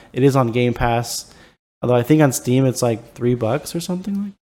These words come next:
I could be wrong about that. That was what I heard. I don't know if that's true,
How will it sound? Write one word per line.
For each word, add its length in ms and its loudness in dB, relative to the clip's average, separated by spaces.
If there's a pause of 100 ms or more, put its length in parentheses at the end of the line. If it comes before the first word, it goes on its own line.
I 60 -4
could 140 6
be 80 6
wrong 220 4
about 200 -2
that. 360 -2
That 140 -4
was 120 -4
what 120 -4
I 80 0
heard. 460 -2
I 80 -4
don't 100 -2
know 80 -2
if 60 -8
that's 180 -6
true, 340 -4